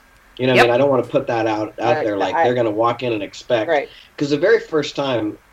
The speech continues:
Speaker 1: I mean, let me just share my first experience with you. Which is, first of all, you just looked at my body. You didn't do any, you didn't touch me. You didn't do
Speaker 2: Yep.
Speaker 1: anything. You just looked at me and you said something like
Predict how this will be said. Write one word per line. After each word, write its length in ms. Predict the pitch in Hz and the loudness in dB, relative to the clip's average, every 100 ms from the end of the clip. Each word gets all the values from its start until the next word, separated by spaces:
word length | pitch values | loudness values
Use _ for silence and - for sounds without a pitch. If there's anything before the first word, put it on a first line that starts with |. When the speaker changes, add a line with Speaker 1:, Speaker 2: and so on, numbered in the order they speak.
| - | -6
Speaker 1:
I 20 | |
mean, 300 | 113 107 104 | -2 0 0
let 100 | 120 | 2
me 80 | 127 | 2
just 240 | 113 110 - _ - | 0 -6 -12 _ -10
share 360 | - 143 117 | -2 2 4
my 240 | 110 123 160 | 4 2 0
first 280 | 131 117 | 0 -6
experience 360 | 110 - 175 - | -6 -4 -2 -4
with 160 | 110 107 | -8 -8
you. 340 | 98 95 98 - _ - _ - - - _ | -6 -6 -10 -16 _ -20 _ -20 -20 -20 _
Which 140 | - 127 | 0 2
is, 60 | 120 | 4
first 280 | 175 190 | 4 2
of 80 | 139 | 2
all, 140 | 120 113 | 4 4
you 140 | 110 | 2
just 180 | 107 104 | -4 -8
looked 320 | 104 139 160 | 0 0 0
at 60 | 139 | -4
my 140 | 170 | -2
body. 280 | 139 104 104 | -2 -4 -4
You 80 | 110 | -4
didn't 220 | 131 135 | -4 -2
do 180 | 123 123 | -4 0
any, 140 | 135 147 | 2 2
you 160 | 135 | 0
didn't 240 | 156 139 - | -2 -4 -6
touch 280 | 165 165 - | -6 -4 0
me. 360 | 156 151 156 - - - | 0 0 -4 -10 -20 -8
You 140 | 135 | -2
didn't 160 | 117 110 | 0 2
do 60 | |
Speaker 2:
Yep. 120 | 165 208 | 2 4
Speaker 1:
anything. 640 | 160 151 - 104 95 98 - _ | 4 2 -2 -8 -8 -10 -16 _
You 120 | 117 | -2
just 200 | 113 110 110 113 | -2 0 0 2
looked 220 | 196 - | 0 0
at 200 | 110 - | -4 -4
me 260 | 92 87 98 _ - | -10 -12 -14 _ -10
and 140 | 110 113 | -2 2
you 120 | 117 | 2
said 440 | - 117 104 107 - _ - | 2 2 2 0 -8 _ -8
something 460 | - 165 160 123 | 0 0 2 0
like 400 | 107 101 101 101 | 0 -2 -6 -8